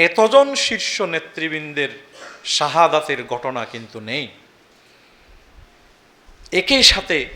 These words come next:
আমাদের দীর্ঘদিনের তৈরি হওয়া, যাদেরকে বাংলাদেশ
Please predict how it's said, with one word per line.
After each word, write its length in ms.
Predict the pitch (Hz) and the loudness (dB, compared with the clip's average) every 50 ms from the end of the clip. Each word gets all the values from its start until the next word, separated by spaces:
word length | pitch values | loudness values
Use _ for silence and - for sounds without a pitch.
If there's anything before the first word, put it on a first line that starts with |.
| - - - - _ - | -20 -20 -20 -20 _ -8
আমাদের 400 | 139 139 143 147 135 139 127 110 - - - - - - - - 117 | -6 -4 -4 -4 -4 -4 -6 -8 -10 -12 -14 -14 -14 -16 -20 -20 -14
দীর্ঘদিনের 640 | 104 131 156 151 147 147 160 147 160 151 143 135 117 101 95 - _ _ _ _ _ _ _ _ _ _ _ _ _ _ _ _ _ _ - | -8 -8 -8 -8 -8 -12 -10 -8 -8 -8 -8 -8 -10 -12 -16 -20 _ _ _ _ _ _ _ _ _ _ _ _ _ _ _ _ _ _ -2
তৈরি 320 | 151 147 156 160 170 175 | 0 2 2 2 0 -2
হওয়া, 300 | 135 - 135 123 117 107 - - - - - - _ - - - - - - - - - - | -4 -4 -4 -4 -4 -4 -6 -10 -14 -20 -20 -20 _ -20 -20 -20 -18 -14 -12 -12 -12 -12 -8
যাদেরকে 560 | - - 131 131 127 139 127 110 - 135 123 107 107 - - - - - - - - - - - - 98 | -2 -2 -2 0 -2 -4 -6 -6 -8 -8 -8 -8 -8 -12 -18 -20 -20 -18 -18 -18 -20 -20 -20 -20 -10 -6
বাংলাদেশ 560 | 104 127 139 135 131 131 127 131 147 135 113 | -4 -4 -4 -2 -4 -4 -2 -2 -4 -4 -4